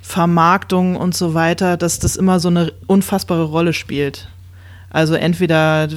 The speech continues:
wie du aussiehst oder, oder d-, d-, dann bist du so, das ist dann halt so Debütantenball. Es ist, äh, manchmal tut mir das leid, wenn ich das, wenn ich das sehe, dass Leute sehr jung, sehr erfolgreiche Bücher schreiben und das immer so eine wahnsinnige, also das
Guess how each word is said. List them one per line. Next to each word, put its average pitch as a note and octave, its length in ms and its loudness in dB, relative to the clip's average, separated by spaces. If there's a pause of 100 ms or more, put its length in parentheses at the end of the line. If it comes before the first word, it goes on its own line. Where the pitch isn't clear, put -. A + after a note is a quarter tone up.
wie E3+ 80 -4
du D#3+ 120 0
aussiehst F#3 760 0
oder, D#3 320 0
oder D#3 240 -2
d-, - 180 -6
d-, F#2+ 460 -10
dann E3+ 120 -2
bist F3 220 0
du F#3+ 60 2
so, E3+ 500 2
das E3+ 140 -4
ist - 160 -4
dann F#3+ 120 2
halt F3+ 140 2
so F#3 80 0
Debütantenball. F3 840 2
Es D#3 180 0
ist, - 220 -8
äh, - 180 -10 (1700)
manchmal G#3+ 680 4
tut G#3+ 200 0
mir G#3+ 80 4
das F#3 180 0
leid, D#3+ 420 2
wenn E3 160 0
ich E3 120 -2
das, - 400 -6
wenn E3+ 140 0
ich E3+ 100 0
das - 220 -4
sehe, E3+ 180 2
dass E3 200 -2
Leute E3+ 240 0
sehr E3+ 280 2
jung, F3 260 2
sehr E3+ 160 2
erfolgreiche E3+ 600 0
Bücher F#3+ 500 0
schreiben E3+ 480 0
und D#3+ 140 -4
das E3 120 -4
immer F3+ 300 2
so D#3+ 80 -2
eine E3 160 0
wahnsinnige, D3+ 540 -2
also D#3+ 160 2
das E3 320 -6